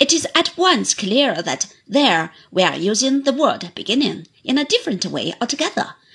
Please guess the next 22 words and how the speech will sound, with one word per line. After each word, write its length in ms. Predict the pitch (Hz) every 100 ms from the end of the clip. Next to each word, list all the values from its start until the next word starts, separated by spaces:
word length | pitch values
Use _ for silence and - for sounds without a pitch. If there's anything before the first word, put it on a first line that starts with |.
| -
for 340 | - 220 165 190 -
it 140 | - 403
is 160 | 381
not 280 | 403 427 466
intended 640 | - 214 - 285 208 143 -
that 300 | 170 175 - _ _
we 80 | 254
should 300 | 247 196 - - _ _ -
ever 460 | 240 269 294 294 -
ask 420 | 294 240 - - _ - - -
what 240 | 392 392
came 360 | - 440 311 190
before 340 | 165 247 220
the 80 | 165
beginning 500 | 160 202 233 285 294 240
of 100 | - -
everything. 440 | 240 175 - - _ _ - -
Indeed, 480 | 302 285 302 190 - _ - - -
putting 480 | 480 - 370 208 -
it 220 | 208 -
this 320 | 226 392 -
way, 240 | 165 143